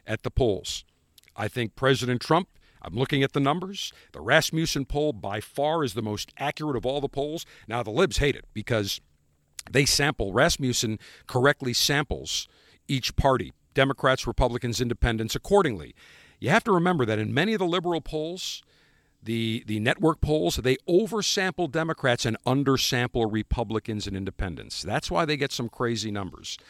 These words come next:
Rasmussen this week, after Wednesday night, next morning,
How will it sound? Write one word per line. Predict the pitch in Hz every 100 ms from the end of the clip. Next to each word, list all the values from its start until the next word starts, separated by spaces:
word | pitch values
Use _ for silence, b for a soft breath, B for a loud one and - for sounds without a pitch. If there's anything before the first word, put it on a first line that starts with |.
| b b
Rasmussen | 123 190 - 139 - 127
this | 143 -
week, | 139 95 - _ _ _ _ - _ _ - -
after | 107 107 127
Wednesday | 107 123 160 - 156
night, | 156 - _ b b b b b b
next | 120 -
morning, | 143 135 92